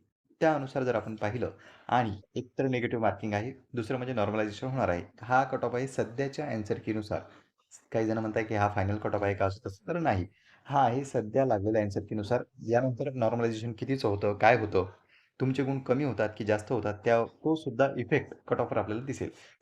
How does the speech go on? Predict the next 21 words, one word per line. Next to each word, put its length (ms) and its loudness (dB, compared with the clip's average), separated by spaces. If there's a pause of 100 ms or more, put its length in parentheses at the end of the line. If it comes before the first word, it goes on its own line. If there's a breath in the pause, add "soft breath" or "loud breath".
सध्या 280 -2
जी 120 -4
प्रथम 380 -4
उत्तर 220 -4
तालिका 240 2
लागली 240 0
त्याच्यानुसार 640 -2
आपण 200 -4 (280)
अंदाज 400 2
बांधू 260 0
शकतो. 320 -6
तर 120 -2
हा 200 4
अंदाजित 280 2 (100)
कट 100 2
ऑफ 120 2
आहे. 180 0 (460 loud breath)
तुम्ही 200 2
तुमचं 300 -4
वैयक्तिक 400 -2
मत 100 -2